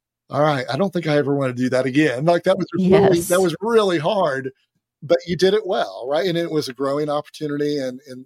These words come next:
Speaker 1: and we can't escape those things completely. But if the majority of things that, you know, that our team is tasked with on a week in and week out basis line up with their seventy thirty, line up with their voice,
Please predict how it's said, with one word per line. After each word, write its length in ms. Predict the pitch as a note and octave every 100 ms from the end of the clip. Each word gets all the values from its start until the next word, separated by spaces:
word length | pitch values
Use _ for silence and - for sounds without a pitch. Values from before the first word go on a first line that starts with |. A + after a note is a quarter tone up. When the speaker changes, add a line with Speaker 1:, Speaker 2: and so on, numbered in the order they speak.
| _
Speaker 1:
and 280 | C#3 B2+ B2+
we 100 | B2+
can't 240 | - E3 D3
escape 460 | - - C#3+ C#3
those 240 | C3 A#2+ -
things 420 | C3 B2 A#2 -
completely. 760 | - B2 - C3+ F#3 D#3+ F3+ - _ _ _ _ _
But 180 | A2+ C#3+
if 140 | C3+ -
the 80 |
majority 500 | C3+ A#2+ C3+ C#3+ C3+
of 80 | A#2
things 440 | - A#2+ A#2+ A#2 -
that, 220 | A#2 F3 G3+ F3+ G#3
you 180 | D#3+ A#2
know, 120 | G#2+
that 120 | G#2+
our 160 | A2 A#2+
team 400 | - B2 A#2 A2+
is 220 | G#2 -
tasked 500 | - A2+ A2 - -
with 280 | A2+ A2 -
on 160 | F3+ B2+
a 80 |
week 260 | A2+ A2+ A2+
in 120 | A#2
and 100 | A2
week 160 | A2 -
out 140 | G2+
basis 520 | A2 A2 - G#2+ - _ _ _ _ -
line 300 | A#2 A#2 A#2
up 200 | A2+ -
with 120 | A#2
their 120 | - G#2+
seventy 360 | A#2 A2 G#2+
thirty, 300 | G2+ A2 A2
line 320 | G#2+ A2+ A2+
up 180 | A2+ A2
with 140 | A2+ A2+
their 140 | G#2+
voice, 480 | G#2+ A2 A2 -